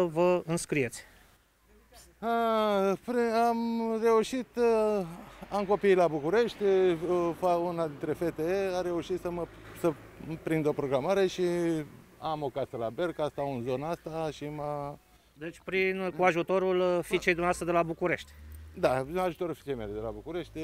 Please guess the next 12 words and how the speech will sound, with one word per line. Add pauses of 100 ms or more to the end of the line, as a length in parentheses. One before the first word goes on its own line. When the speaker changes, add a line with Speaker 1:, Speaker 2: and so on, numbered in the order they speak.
(120)
Speaker 2:
a
reușit
și
m-a, (280)
m-a (220)
programat.
Speaker 1:
Acum
cât
timp,
uh,
domnul
Neacșu?